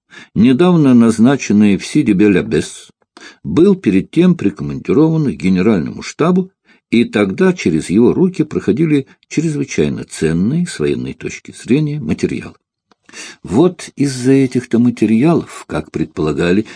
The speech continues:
великая держава старается установить с ним сношение. Совершенно случайный намёк, оброненный одной популярной парижанкой в ревнивую минуту, навлёк подозрение на лейтенанта.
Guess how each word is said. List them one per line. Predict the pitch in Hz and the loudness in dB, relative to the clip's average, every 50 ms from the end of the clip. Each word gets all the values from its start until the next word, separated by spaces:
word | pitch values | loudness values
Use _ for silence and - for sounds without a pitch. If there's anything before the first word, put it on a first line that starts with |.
| - - - _ | -20 -20 -6 _
великая | 85 98 117 123 147 147 - 131 120 | 2 2 4 4 4 4 4 2 2
держава | 107 107 104 90 87 117 160 175 165 160 | 4 2 2 0 2 0 0 0 0 -2
старается | - - - 90 135 151 147 135 - - - | -4 -4 -2 0 2 2 0 0 -2 -2 -4
установить | 107 107 - - 85 80 82 82 117 175 185 180 | -4 -4 -4 -4 -4 -2 0 0 2 0 0 -2
с | - - - | -6 -6 -2
ним | 87 110 139 147 143 - - | 0 0 0 0 -4 -8 -12
сношение. | - - 120 113 113 - - 78 73 71 65 62 60 - - _ _ _ _ _ _ _ _ _ _ - - - - - | -10 -4 -4 -4 -4 -2 -2 -2 -2 -2 -2 -4 -6 -8 -10 _ _ _ _ _ _ _ _ _ _ -20 -20 -20 -20 -16
Совершенно | - - 135 139 - - 214 208 202 196 | -2 0 0 0 2 0 2 2 4 2
случайный | 180 - - 160 156 - - 160 156 156 156 151 | 2 0 -2 -6 -4 -2 -2 0 0 0 0 0
намёк, | 147 147 139 113 107 107 95 - _ - - - - - _ _ _ _ _ | 0 2 2 4 4 4 2 0 _ -14 -20 -20 -20 -20 _ _ _ _ _
оброненный | 98 107 98 92 107 123 143 139 131 123 120 117 117 113 107 104 - - - _ _ | -2 0 2 2 4 4 4 4 4 6 6 6 6 4 2 0 -4 -14 -20 _ _
одной | - 98 113 95 87 107 120 123 117 110 98 85 | -4 -2 -2 0 2 4 4 4 4 4 2 0
популярной | - - 90 - 95 90 90 90 82 78 78 78 80 | 0 -4 -2 0 2 2 2 2 2 0 0 -2 -2
парижанкой | 80 - 80 82 80 85 92 90 76 71 - - 76 69 | -2 0 0 0 0 0 0 0 -2 -2 -2 -2 -2 -2
в | 65 | 0
ревнивую | 67 87 85 69 76 87 90 82 65 73 71 73 | 0 0 0 0 0 0 0 0 0 0 -2 0
минуту, | 90 123 170 208 220 208 - - - _ _ _ _ - _ _ | 2 4 4 4 4 2 0 -8 -16 _ _ _ _ -20 _ _
навлёк | - 87 110 117 117 117 123 139 170 190 208 196 - | 0 2 2 4 4 4 4 4 4 4 2 2 0
подозрение | - 160 147 151 135 123 117 135 147 160 165 165 | -2 0 0 2 0 2 2 2 2 2 0 0
на | 156 123 117 131 | 0 2 2 0
лейтенанта. | 135 131 127 - 113 90 67 67 120 - - | 0 -2 -4 -4 -4 -4 -4 -6 -8 -12 -16